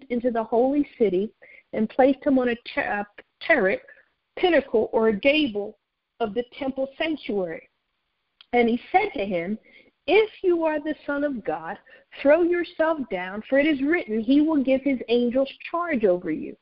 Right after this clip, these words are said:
And they will bear you up on their hands, lest you strike your foot against a stone. Jesus said to him, "Oh, on the other hand, it is written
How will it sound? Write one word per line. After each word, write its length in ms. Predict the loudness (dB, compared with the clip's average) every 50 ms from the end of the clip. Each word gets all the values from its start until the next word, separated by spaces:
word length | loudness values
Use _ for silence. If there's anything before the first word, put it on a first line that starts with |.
| _ _ _ _ -20 -20 -8 -2
And 200 | 2 4 6 6
they 140 | 6 4 4
will 300 | 2 2 0 -2 -2 -2 0
bear 240 | 2 2 2 2 2
you 260 | 2 2 2 2 0 -2
up 180 | -4 -6 -8 -6 _ -2
on 180 | 0 0 0
their 200 | 0 0 0 -2
hands, 520 | -2 -2 -2 -2 -2 -2 -2 -4 -6 -2 0
lest 220 | 0 0 0 -2 -2 -2
you 100 | -2 -2 -2 -6 -6
strike 300 | -2 0 0 0 0 -4 _
your 120 | -4 -4 -4 -6 -2
foot 180 | 0 0 0 0 0
against 320 | 0 0 2 0 0 -2 _ -6
a 60 | -8 -8 -6 -2
stone. 440 | 0 0 2 0 0 -4 -6 -10 _ _ _ _ _ -20 -20 -20 -20 _ -6 -6
Jesus 540 | 0 4 6 6 8 6 4 2 -2 -2 -2 -4 -8
said 200 | -6 -6 -6 -4 -2
to 100 | -2 -4
him, 400 | -2 -4 -8 -10 -10 -10 -12 -14 -14 _ _ _ _ _ _ _ _ _
"Oh, 380 | 0 2 2 2 0 -4 -8 -12 _ _ _ _ 2
on 200 | 4 4 4 4
the 140 | 0 -2 -2
other 260 | -4 -4 -4 -6 -8
hand, 480 | -8 -8 -8 -8 -8 -10 -14 -16 -16 -8 _
it 140 | -2 0 0
is 180 | 0 0 -2 -2 -4
written 360 | -4 -4 -4 -4 -6 -8